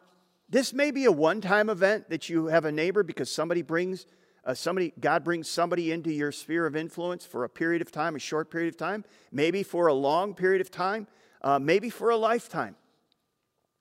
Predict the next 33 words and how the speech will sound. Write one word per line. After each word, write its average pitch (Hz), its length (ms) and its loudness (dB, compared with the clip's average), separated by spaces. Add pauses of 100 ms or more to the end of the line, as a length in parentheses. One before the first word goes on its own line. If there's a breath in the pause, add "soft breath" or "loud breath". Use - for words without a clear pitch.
(560 loud breath)
You 190 120 0
know, 202 80 6
it's 185 160 0
interesting. 151 500 -4 (580 soft breath)
One 185 200 2
of 247 60 2
the 185 100 4
interesting 190 520 -8
parables 151 540 2
that 127 80 -10
Jesus 135 320 -8
tells, 117 340 0
and 120 60 -6
we 143 80 -2
don't 175 120 2
have 143 100 -4
time, 151 340 -4
even 151 240 -8
time 139 220 -4
to 117 60 -4
go 123 180 -4
into 139 240 -6
it, 90 100 -10 (360 soft breath)
he 143 80 -10
tells 233 320 0
this 220 100 -10
parable 175 380 2
of 123 60 -4
the 131 100 -6
sheep - 280 -8
and 117 80 -6
the 117 60 -6
goats. 127 420 0